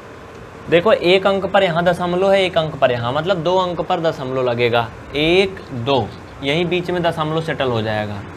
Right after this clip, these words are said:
ये क्या हो गया, इसका answer हो गया। इस तरह से आप कितना easy तरीके से कर सकते हो ना, दशमलव वाला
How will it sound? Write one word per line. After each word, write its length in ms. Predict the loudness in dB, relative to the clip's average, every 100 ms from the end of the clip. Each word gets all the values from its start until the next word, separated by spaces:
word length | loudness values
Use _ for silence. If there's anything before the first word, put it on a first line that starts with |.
| -8
ये 120 | -4 0
क्या 180 | 2
हो 140 | 2 2
गया, 120 | 0
इसका 220 | -2 -2
answer 240 | -4 -6 -8
हो 80 | -10
गया। 100 | -12 -14 -16 -16 -16 -16 -16 -4 0
इस 120 | 4
तरह 140 | 4
से 100 | 4
आप 160 | 2 2
कितना 280 | 0 2 0
easy 300 | 0 0 2
तरीके 340 | 2 2 2
से 100 | 2
कर 140 | 2 4
सकते 280 | 2 2
हो 60 | 2
ना, 100 | 4
दशमलव 400 | 2 2 2 4
वाला 260 | 4 4